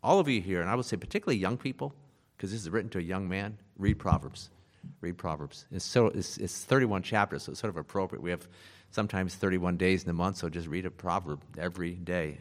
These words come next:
and God will then, by his grace, and give you wisdom. Next, God is good. Psalm one nineteen sixty-eight, "You are good, and what you do is good." God's nature is one of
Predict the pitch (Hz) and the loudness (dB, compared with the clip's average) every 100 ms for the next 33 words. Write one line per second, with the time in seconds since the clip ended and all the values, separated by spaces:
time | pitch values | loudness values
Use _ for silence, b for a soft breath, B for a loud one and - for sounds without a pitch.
0 | - 80 82 85 85 78 76 - 85 80 | -12 -12 -4 -2 -2 -4 -8 -8 -6 -4
1 | 82 80 92 104 92 90 82 - 80 82 | -6 -4 -4 -4 -4 -4 -4 -6 -8 -8
2 | 78 78 82 78 76 71 - B B B | -8 -6 -6 -6 -8 -10 -16 B B B
3 | B B 156 147 - 131 120 104 120 156 | B B 6 6 10 12 12 8 10 10
4 | - 139 127 127 120 120 135 117 - 117 | 12 10 12 10 8 6 2 0 0 0
5 | 127 135 135 120 117 104 120 151 160 - | 4 4 6 6 6 8 8 8 6 -6
6 | b b b b _ _ - 98 98 98 | b b b b _ _ -4 0 0 0
7 | 104 101 143 107 - 71 62 - _ _ | -2 2 2 2 0 -6 -6 -14 _ _
8 | b b b 107 110 123 - - 104 110 | b b b 6 8 8 4 -8 -2 2
9 | 120 113 104 95 90 95 - 98 101 104 | 2 2 0 0 0 -2 -2 0 2 2
10 | - 95 92 | 0 -2 -2